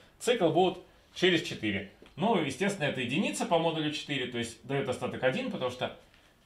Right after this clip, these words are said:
делимость на четыре вот, а, двумя последними цифрами определяется. То есть, э, тем самым, э, уже мы знаем, что будет восьмерка, потому что именно по местам, которые дают остаток один при делении на четыре, у меня возникает восьмерка.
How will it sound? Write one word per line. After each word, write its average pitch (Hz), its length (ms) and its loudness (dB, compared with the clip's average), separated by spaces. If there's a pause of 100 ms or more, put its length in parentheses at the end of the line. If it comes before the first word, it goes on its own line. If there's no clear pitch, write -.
(120)
делимость 117 360 -4
на 113 80 -8
четыре 101 380 -2
вот, 95 100 -6 (300)
а, 101 160 -2 (160)
двумя 107 220 -2
последними 131 340 -6
цифрами 240 280 2
определяется. 180 580 4 (400)
То 233 120 12
есть, - 340 8 (480)
э, 156 840 12
тем 208 160 8
самым, 214 680 10
э, 185 240 12
уже 202 300 12
мы 214 80 8
знаем, 220 260 8
что 180 140 4
будет 190 200 6
восьмерка, 156 480 4 (180)
потому 120 240 -8
что - 240 -2 (420)
именно 170 300 8
по 170 100 8
местам, 175 560 10
которые 151 320 6
дают 151 240 8
остаток 151 360 6
один 185 280 6
при 156 100 2
делении 131 260 -2
на 120 60 -8
четыре, 104 280 0
у - 20 -2
меня 185 160 0
возникает 131 340 0
восьмерка. 95 480 -4